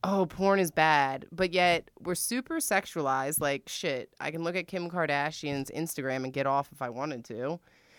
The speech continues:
And yet in other countries, it's like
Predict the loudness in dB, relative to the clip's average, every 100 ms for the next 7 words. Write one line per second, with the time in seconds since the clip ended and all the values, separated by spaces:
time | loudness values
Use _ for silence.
0 | -20 -2 2 4 4 0 -4 -14 _ _
1 | 0 0 2 0 0 0 0 0 -2 -2
2 | -4 -2 -4 -6 -10 -2 0 0